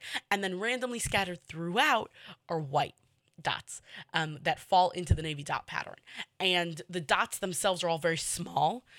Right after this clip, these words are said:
So the overall effect is that of, like, it's almost constellation-y. It's a very cool fabric. I'm really happy that I found it. So it, it gives this great, like, put together preppy vibe to the whole dress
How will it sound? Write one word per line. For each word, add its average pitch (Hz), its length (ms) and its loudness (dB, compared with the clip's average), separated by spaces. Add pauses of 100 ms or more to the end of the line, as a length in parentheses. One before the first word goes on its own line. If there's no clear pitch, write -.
(160)
So - 120 -8
the 170 140 -8 (100)
overall 185 520 4
effect - 640 -4 (120)
is 160 280 -2 (120)
that 156 440 0
of, 151 160 -6
like, 147 260 -6 (220)
it's - 120 -10
almost 196 240 -6
constellation-y. 180 920 -4 (680)
It's - 160 4
a - 60 10
very 180 280 4
cool 143 200 -4
fabric. - 340 0
I'm 147 80 -8
really 139 180 -6
happy - 240 -4
that - 100 -8
I - 140 -18
found - 180 -18
it. - 100 -18 (340)
So - 360 -2
it, 180 200 -4
it 208 280 -2
gives 226 360 -4
this 196 300 -4 (360)
great, 180 380 0
like, 160 240 -4
put 185 140 -8
together 156 320 -4
preppy 151 360 -4
vibe 104 380 -2 (240)
to 170 420 -2
the 160 120 -2
whole 170 300 0
dress - 440 -4